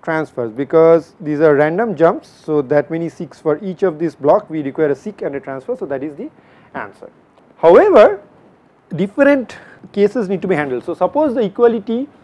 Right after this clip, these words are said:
condition is on a predicate where all the tuples where the equality is satisfied does not fit into one block, then the next block needs to be searched, et cetera. So, this is kind of a conservative estimate that that many seeks and transfers are needed. This is kind of a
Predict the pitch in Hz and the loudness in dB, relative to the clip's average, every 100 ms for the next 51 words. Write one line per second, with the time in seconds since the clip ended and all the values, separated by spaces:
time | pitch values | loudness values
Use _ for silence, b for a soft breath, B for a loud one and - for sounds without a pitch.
0 | b - 175 180 196 247 220 208 170 190 | b -8 -6 -4 -6 -6 -6 -8 -8 -8
1 | 180 175 165 180 214 170 165 170 180 170 | -6 -4 -4 -2 -4 -2 -2 -2 0 2
2 | 220 220 226 - 196 185 214 151 123 202 | 2 2 0 -2 -8 -2 0 0 -4 -16
3 | - 151 156 160 147 185 185 196 190 160 | -6 -4 -2 -4 -4 -4 -4 -6 -6 -6
4 | 143 151 190 151 151 151 196 196 165 175 | -8 -8 -6 -2 -2 -2 -6 -8 -10 -8
5 | 170 151 143 139 - b b b - 202 | -8 -8 -6 -8 -8 b b b -4 -2
6 | 233 214 190 247 - 185 196 185 180 - | 0 0 0 -2 -2 0 0 0 -8 -6
7 | 175 170 160 151 151 143 160 233 233 190 | -8 -4 -4 -4 -6 -8 -10 -8 -6 -6
8 | 156 160 220 208 - b b b b - | -6 -6 -8 -10 -12 b b b b -4
9 | 185 214 208 165 190 202 202 165 - 170 | -2 -2 -2 0 0 0 0 0 0 -2
10 | 240 277 180 143 151 175 180 - 170 - | -2 0 0 2 0 0 -6 -6 -14 -12
11 | 175 147 139 - 180 - _ b b b | -10 -8 -8 -6 -8 -8 _ b b b
12 | b 143 135 135 214 170 156 165 - 165 | b -4 -4 -2 -4 -4 -10 -12 -6 -4
13 | 165 165 160 175 262 | -2 -2 -4 -4 -8